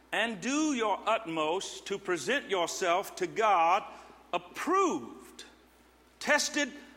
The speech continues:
by trial, a workman who has no cause to be ashamed, correctly analyzing and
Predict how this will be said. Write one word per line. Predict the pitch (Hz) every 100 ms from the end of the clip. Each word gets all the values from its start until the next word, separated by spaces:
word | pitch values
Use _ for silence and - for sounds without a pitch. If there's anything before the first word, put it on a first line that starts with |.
| - 143
by | 202 190 185 190 190 180 - -
trial, | - 240 196 127 95 78 - - _ _ _ _ _ -
a | 151
workman | 180 277 285 175 170 190 220 - - _ -
who | 202
has | 196 185 151
no | 233 277
cause | - 240 196 214
to | -
be | 185 240
ashamed, | 226 - 269 247 156 117 - - - - - - - - -
correctly | 208 220 233 285 - 285 285 180 -
analyzing | 247 226 196 175 156 156 165 202 208
and | 185 196